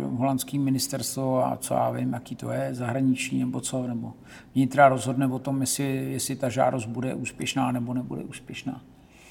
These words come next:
Víte prakticky na devadesát devět celých devět procenta, že ta žádost bude neúspěšná. Čekáte, no a potom to funguje tak, že, mm,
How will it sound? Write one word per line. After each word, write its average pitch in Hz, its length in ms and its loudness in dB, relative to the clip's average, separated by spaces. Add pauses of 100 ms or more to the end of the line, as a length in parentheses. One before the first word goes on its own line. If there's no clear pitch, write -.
(380)
Víte 139 480 6
prakticky - 580 0
na 131 320 6 (160)
devadesát 123 540 2
devět 131 380 0
celých 123 320 -2
devět 123 280 -4
procenta, - 500 -2
že 120 140 -2
ta 123 120 -2
žádost 123 320 0
bude 120 220 -6
neúspěšná. 175 760 0 (1200)
Čekáte, 156 960 6
no 151 240 0
a - 60 0
potom 143 460 0
to 139 80 -6
funguje 139 460 2
tak, 139 360 4
že, 135 420 -4 (140)
mm, 135 400 -8